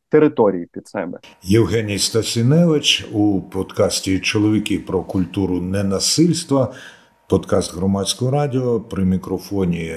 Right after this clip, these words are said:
Speaker 2: з нашого боку працюють Анастасія Багліка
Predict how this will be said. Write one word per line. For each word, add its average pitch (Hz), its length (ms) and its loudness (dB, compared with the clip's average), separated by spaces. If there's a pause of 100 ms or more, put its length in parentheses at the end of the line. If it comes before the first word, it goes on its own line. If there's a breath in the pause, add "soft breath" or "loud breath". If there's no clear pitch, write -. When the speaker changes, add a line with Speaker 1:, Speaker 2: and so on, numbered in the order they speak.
(120)
Speaker 2:
з 85 200 -2
нашого 98 480 2
боку 80 360 -10
працюють 87 680 -6
Анастасія 87 720 -6
Багліка 117 680 0